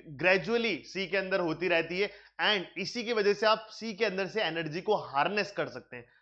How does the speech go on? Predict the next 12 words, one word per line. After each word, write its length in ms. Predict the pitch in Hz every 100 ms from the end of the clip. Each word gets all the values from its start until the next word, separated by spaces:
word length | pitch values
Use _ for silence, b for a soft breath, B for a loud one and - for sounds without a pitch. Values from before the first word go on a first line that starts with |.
| b
समझेंगे 420 | 196 208 233 240 247
प्रोसेस। 440 | 214 175 226 - b b b
Between 460 | 151 185 202 247 269
the 120 | 262 254
high 240 | 160 175 226
tides 400 | 214 190 214 170 - 151
and 200 | 202 185
low 140 | 185 214
tides 320 | 196 185 196 - b b
there 260 | 143 185 208
is 100 | 214
an 140 | 240